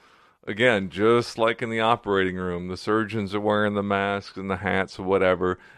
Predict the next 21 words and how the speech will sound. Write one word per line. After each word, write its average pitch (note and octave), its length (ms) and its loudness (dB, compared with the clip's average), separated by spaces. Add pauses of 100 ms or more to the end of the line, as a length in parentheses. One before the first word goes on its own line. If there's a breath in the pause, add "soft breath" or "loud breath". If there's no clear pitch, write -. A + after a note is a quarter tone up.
It's - 240 -4
not A#2 240 2
so C#3+ 180 4
they B2 60 4
don't B2+ 240 4
catch - 460 2
something A2 420 2
from G#2+ 140 -2
the G2+ 80 0
person A2 420 2
they're F#2+ 100 -2
operating F#2+ 600 0
on. E2+ 240 -2 (340 loud breath)
It's A2+ 200 -4
so A#2+ 140 4
if A#2 100 0
they A#2+ 140 2
cough A2+ 520 2
or G#2 80 -4
sneeze A2+ 640 -6
or, F#2 200 -8